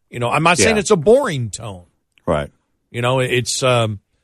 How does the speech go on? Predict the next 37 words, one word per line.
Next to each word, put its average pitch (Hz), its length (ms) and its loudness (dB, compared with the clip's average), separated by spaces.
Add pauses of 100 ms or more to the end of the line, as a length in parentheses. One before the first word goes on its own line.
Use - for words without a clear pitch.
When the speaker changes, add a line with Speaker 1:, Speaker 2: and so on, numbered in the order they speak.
(880)
Speaker 1:
who, 220 300 -16
who 147 100 -10
were 185 100 -10
we 139 140 -4
saying? 135 280 -6
Oh, 180 180 6
it's, 135 420 -4
it's 151 240 -6
not 165 180 4
like, 143 220 0
for 135 100 -6
example, 123 500 -2 (300)
you 131 140 0
know, 131 100 2
we, 123 320 0
we 127 300 -4
had, 113 180 -2
and 170 140 -8
it 175 40 -4
was 160 140 -8
only 160 200 -2
a 113 40 -2
slight 117 320 -2
criticism 110 580 -6
'cause 113 180 -6
we 117 140 -4
know 117 320 -2 (320)
that 123 140 0
she 117 380 -2 (180)
has 120 260 0 (960)
a 135 100 2 (160)
ton 240 280 2
of 151 140 -2
personality. 107 840 -2
Speaker 2:
Mm-hmm. 82 460 -8
Speaker 1:
Uh, 120 440 2
but 113 200 -2